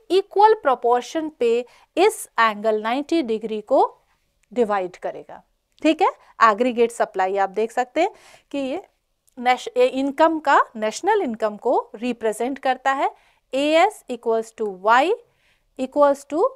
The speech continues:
C plus एक ये S, ओके। तो इस तरह से हमारा ये फ़ोर्टी फ़ाइव डिग्री का ये एंगल नाइंटी डिग्री को हमने इक्वली,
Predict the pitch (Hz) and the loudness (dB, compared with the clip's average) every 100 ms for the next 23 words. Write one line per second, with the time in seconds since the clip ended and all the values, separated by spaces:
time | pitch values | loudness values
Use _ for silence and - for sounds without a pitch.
0 | - - 254 208 202 - 226 508 - _ | -8 -16 -12 -10 -10 -2 0 0 -6 _
1 | _ 202 202 190 _ _ 254 240 - - | _ -12 -12 -20 _ _ 2 2 2 -14
2 | - _ - - - 508 - _ _ - | -20 _ -6 -4 0 0 0 _ _ -6
3 | 240 262 - 277 277 320 294 285 330 349 | -4 -4 -4 -2 -2 -2 -4 -2 -2 -2
4 | 453 - 214 220 233 - 277 349 381 _ | -6 -4 -6 -6 -14 -2 2 2 0 _
5 | 247 226 220 226 226 226 _ _ _ - | -10 -8 -8 -8 -12 -18 _ _ _ -6
6 | 220 208 202 202 196 - 233 254 277 311 | -4 -4 -4 -6 -4 -2 -2 0 0 0
7 | 427 - _ _ _ _ - 208 214 220 | 0 -6 _ _ _ _ -10 -6 -4 -2
8 | 254 233 226 233 226 233 220 220 220 214 | -2 -2 -2 -4 -2 -4 -4 -8 -8 -6
9 | 240 233 277 | -2 0 -2